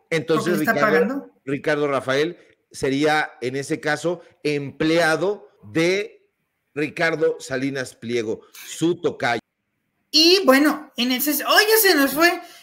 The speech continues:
Speaker 2: Nuestro querido Ricardo, ya se lo llevó <laughs> Ricardo Rafael. No, en ese sentido también hay que decirlo, obvio, es empleado de este, este Ricardo Salinas Pliego,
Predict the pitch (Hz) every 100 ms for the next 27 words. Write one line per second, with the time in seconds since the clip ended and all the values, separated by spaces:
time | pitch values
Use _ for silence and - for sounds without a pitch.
0 | _ 254 254 262 254 262 294 302 254 226
1 | 254 269 269 247 254 285 247 208 214 208
2 | 233 240 233 - - 214 214 196 320 294
3 | 254 214 208 220 214 233 240 262 - -
4 | - - 330 370 320 294 370 440 508 508
5 | 339 294 339 381 381 262 262 311 339 339
6 | 277 226 208 262 254 254 285 - 240 233
7 | 277 302 226 240 226 202 220 226 226 233
8 | 240 - _ _ _ _ 196 226 226 233
9 | 233 _ _ _ 202 196 - 202 190 190
10 | _ _ - 233 226 254 233 226 208 196
11 | 220 247 233 240 233 226 254 254 262 254
12 | 285